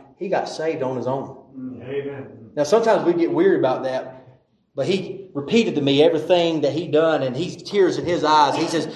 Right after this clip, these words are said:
Speaker 1: "I could not go to bed." He goes, "That was four o'clock in the morning. I read my Bible till eleven o'clock in the morning."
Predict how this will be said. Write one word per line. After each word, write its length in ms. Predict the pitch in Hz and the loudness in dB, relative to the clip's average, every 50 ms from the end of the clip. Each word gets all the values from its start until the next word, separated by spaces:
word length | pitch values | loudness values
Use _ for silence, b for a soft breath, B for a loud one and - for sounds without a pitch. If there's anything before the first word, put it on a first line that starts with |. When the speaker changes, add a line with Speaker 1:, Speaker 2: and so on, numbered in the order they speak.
| B B B | B B B
Speaker 1:
"I 220 | B 165 180 175 - - | B 2 2 2 2 2
could 260 | - 214 214 202 - | 6 8 8 8 8
not 220 | 202 196 190 170 | 6 2 4 4
go 160 | 170 175 170 156 | 4 4 4 4
to 80 | 151 | 2
bed." 400 | 139 131 147 151 151 147 135 127 | 0 2 2 4 4 4 4 2
He 80 | 139 139 | 2 0
goes, 140 | 135 131 139 | 0 2 2
"That 120 | 151 143 | 2 2
was 100 | - 165 | 2 -2
four 240 | - - 170 185 175 | -2 0 2 2 2
o'clock 280 | 180 180 170 156 - | 2 2 0 0 0
in 40 | 156 147 | -2 -4
the 40 | |
morning. 340 | 143 151 151 151 143 135 139 B B B | -2 0 2 2 2 2 0 B B B
I 80 | 135 135 | 2 4
read 240 | 131 147 156 160 | 6 6 6 4
my 160 | 160 165 156 151 | 4 2 0 2
Bible 380 | 147 147 147 147 143 131 127 | 2 4 4 4 4 2 0
till 180 | - - 131 123 | -2 0 0 0
eleven 300 | 123 127 135 135 135 120 | 2 2 2 0 0 -2
o'clock 280 | - 131 127 117 - | -4 -4 -4 -4 -4
in 60 | 113 110 | -6 -6
the 80 | 110 | -4
morning." 460 | 113 110 110 107 101 98 - - - | -4 -4 -6 -6 -10 -12 -14 -18 -20